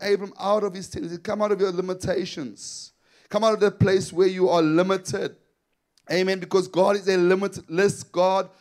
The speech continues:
with limitless resources. Can somebody say amen? Hallelujah.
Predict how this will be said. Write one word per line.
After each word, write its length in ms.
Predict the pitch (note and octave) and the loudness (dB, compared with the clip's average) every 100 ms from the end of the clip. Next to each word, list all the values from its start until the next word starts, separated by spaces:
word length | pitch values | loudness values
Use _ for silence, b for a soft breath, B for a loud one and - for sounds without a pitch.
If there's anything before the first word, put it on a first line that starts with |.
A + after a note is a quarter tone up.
| b | b
with 240 | D3+ F#3 C3 | -2 -2 -4
limitless 800 | C3+ D#3+ G3+ G#3 - F#3 F#3+ - | 0 2 2 -2 -4 -4 -4 -6
resources. 760 | - G3 - G3+ G3+ F#3 F#3+ | -6 -4 -2 0 0 0 -4
Can 160 | F#3 E3+ | -4 -2
somebody 380 | - F#3+ F#3+ | -2 0 -2
say 340 | F#3 F#3+ F3+ F#3+ | 0 0 2 0
amen? 420 | F#3+ F#3+ E3 - _ _ _ _ _ _ _ _ _ _ _ _ | 0 0 -2 -6 _ _ _ _ _ _ _ _ _ _ _ _
Hallelujah. 920 | D#3 F#3 G#3 G#3 G3+ G#3+ G3+ C3+ F#2 | 0 2 4 4 2 -2 0 -2 -4